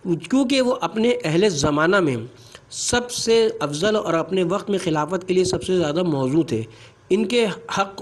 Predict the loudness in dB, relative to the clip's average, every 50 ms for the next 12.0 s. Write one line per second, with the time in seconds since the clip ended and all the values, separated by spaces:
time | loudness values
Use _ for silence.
0 | -6 -2 0 2 2 4 2 2 2 2 2 2 2 2 2 2 2 -2 -6 -6
1 | -4 -2 0 2 2 0 0 0 0 0 2 2 2 2 0 0 0 -2 -4 -4
2 | -6 -6 -4 -2 0 2 0 0 0 0 -2 -2 -2 -2 -2 -2 -2 0 -2 -2
3 | -2 0 -2 -2 -2 0 -2 -2 -2 -2 -2 0 0 0 0 0 -2 -2 -2 -2
4 | -2 0 0 -2 -2 -2 -2 -2 -2 -2 0 0 0 0 -2 -6 -18 -18 -20 -20
5 | -16 -8 -2 0 0 2 2 0 2 0 0 0 2 2 4 2 2 0 -2 -4
6 | -2 -2 0 0 0 0 0 0 0 2 2 2 2 2 0 -2 -4 -8 -8 -6
7 | -4 -2 -2 -2 0 2 2 2 2 2 2 2 2 2 0 0 0 0 -2 -2
8 | -2 -2 -2 -2 0 0 0 -2 0 0 0 0 0 0 2 2 4 4 2 2
9 | -2 -6 -4 -2 0 0 2 2 2 2 2 0 -2 -6 -12 -18 -20 -20 -20 -20
10 | -18 -10 -4 0 0 2 2 2 2 2 2 0 0 -4 -4 -2 -2 0 0 2
11 | 2 2 2 2 2 0 2 2 2 2 2 2 2 2 0 0 0 -2 -2